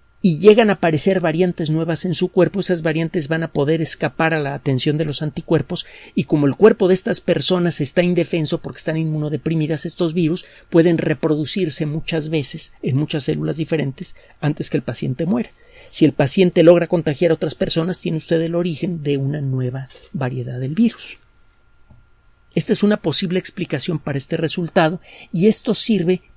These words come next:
para modular, para controlar el tratamiento contra sars, eh, contra covid diecinueve. Poco a poco comienza a, a, a quedar en claro a quién se le debe dar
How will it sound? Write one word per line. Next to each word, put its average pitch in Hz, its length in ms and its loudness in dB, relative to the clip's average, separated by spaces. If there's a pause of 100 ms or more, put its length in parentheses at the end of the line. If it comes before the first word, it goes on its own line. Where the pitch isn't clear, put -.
para 151 220 0
modular, 151 520 -2
para 147 260 -4
controlar 151 920 -2 (300)
el 135 140 -2
tratamiento 135 720 -4 (200)
contra - 300 -10
sars, - 380 -10
eh, - 120 -2
contra 135 260 -6
covid 127 240 -6
diecinueve. 202 460 -6 (1500)
Poco 170 220 2
a 160 60 0
poco 170 240 0
comienza 156 640 -2 (360)
a, 147 80 -2
a, 156 320 -6 (600)
a - 100 -4
quedar 170 260 6
en 185 100 4
claro 170 300 4
a 143 40 -2
quién 175 200 0
se 160 140 -2
le 135 100 -2
debe 156 240 -2
dar 156 280 -4